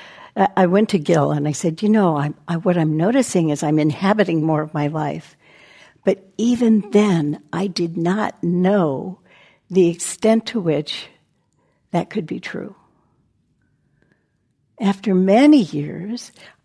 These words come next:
I don't think so much about being mindful. I just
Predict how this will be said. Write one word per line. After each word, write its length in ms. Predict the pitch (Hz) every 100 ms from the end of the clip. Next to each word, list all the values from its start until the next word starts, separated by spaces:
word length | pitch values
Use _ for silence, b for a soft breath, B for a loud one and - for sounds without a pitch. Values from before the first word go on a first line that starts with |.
| -
I 80 | 240
don't 280 | 269 277
think 320 | - - 302 -
so 200 | - 220
much 300 | 196 196 196
about 460 | 165 175 156 _
being 420 | 196 202 196 165
mindful. 680 | 147 156 147 - 170 185 220 _ _ _ _ _ _ _ _ _ _ _ _ _ _ _ _ _ _ _ _ _ _ _ _ _ _ _ _ _ _ _ _ _ _ _ _ _ _ -
I 100 | 202
just 380 | 226 220 -